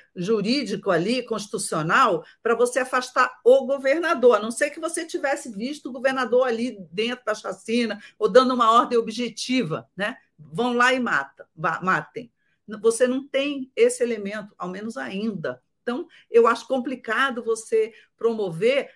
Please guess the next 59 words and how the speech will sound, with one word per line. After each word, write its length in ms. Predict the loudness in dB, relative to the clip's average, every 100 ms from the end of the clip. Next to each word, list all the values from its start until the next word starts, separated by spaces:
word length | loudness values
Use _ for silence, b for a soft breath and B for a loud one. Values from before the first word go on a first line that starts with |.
| -10
porque 400 | -10 -2 2 2
aí 200 | 2 0
você 320 | 0 0 0
vai 160 | -2 -2
fazer 320 | -2 -4 -4
intervenção 920 | -6 -6 -6 -6 -8 -2 -2 -2 -8 -12 _
e 120 | -6 -2
você 240 | 0 0
vai 160 | -2 -2
mandar 320 | -2 -2 -2
em 100 | -2
quem? 220 | -6 -8
Na 120 | -6
mesma 320 | -6 -6 -6
P 140 | -4 -4
M 260 | -4 -8
que 120 | -8 -10
já 160 | -12
tá 200 | -8 -6
lá. 400 | -2 -2 -2 -6 _ _ b b b
Eu, 220 | 0 0 0 2
eu 140 | 2
acho 220 | 2 -2 -6
que 80 |
isso 260 | -6 -6 -6
é 60 | -6
uma, 200 | -8 -10
é 140 | -10 -8
um 180 | -6
assunto 580 | -8 -8 -4 -4 -4 -8
que 120 | -18
tem 240 | -10 -8 -8
que 60 |
ser 220 | -6 -4 0
resolvido, 920 | -2 -2 -6 -6 -6 -4 -4 -6 -14 b b b _ -4
é, 300 | -2 -2 0
é, 360 | 0 2 2 0 B B
de 120 | -2
uma 200 | 0 0
maneira, 680 | 0 -2 4 4 6 2 -2 -2
é, 220 | -4 0
eu 80 | 4
a-, 160 | 4 4
eu 140 | -2
sou 140 | 0 0
a 40 |
favor 240 | 0 2 0
até 220 | 0 -4
de 80 | -6
você 200 | -8 -10
acabar 500 | -6 -6 -4 -6 -6
com 80 |
a 60 | -14
P 140 | -6
M, 280 | -6 -6 -12
entendeu? 400 | -12 -10 -8 -8
Numa 180 | -8 -8
reforma 320 | -6 -6 -8
constitucional, 720 | -8 -8 -4 -4 4 4 4